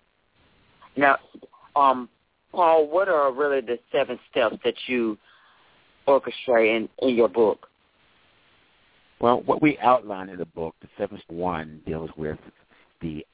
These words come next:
Speaker 2: Afrocentric being, recognizing that every one of us came from the mother continent.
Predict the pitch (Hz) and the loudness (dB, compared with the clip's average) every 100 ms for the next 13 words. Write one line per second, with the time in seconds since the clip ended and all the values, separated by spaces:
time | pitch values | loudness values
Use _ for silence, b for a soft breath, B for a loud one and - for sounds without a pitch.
0 | - 92 90 90 82 - - 98 87 - | -8 -6 -6 -4 -4 -6 -8 -6 -6 -6
1 | 76 - - _ - 78 69 55 - _ | -8 -8 -18 _ -10 -8 -8 -16 -20 _
2 | - 92 - 117 92 82 78 78 73 73 | -4 -4 -4 -8 -8 -8 -6 -8 -12 -14
3 | - b b b b 76 71 _ _ _ | -20 b b b b -6 -6 _ _ _
4 | _ _ - 101 117 107 98 78 67 69 | _ _ -4 -2 2 2 2 0 -4 -6
5 | - - - - 90 90 92 82 80 78 | -8 -18 -14 -10 -8 -8 -6 -6 -8 -6
6 | 85 85 85 - 80 - 69 62 | -8 -6 -8 -8 -12 -10 -12 -12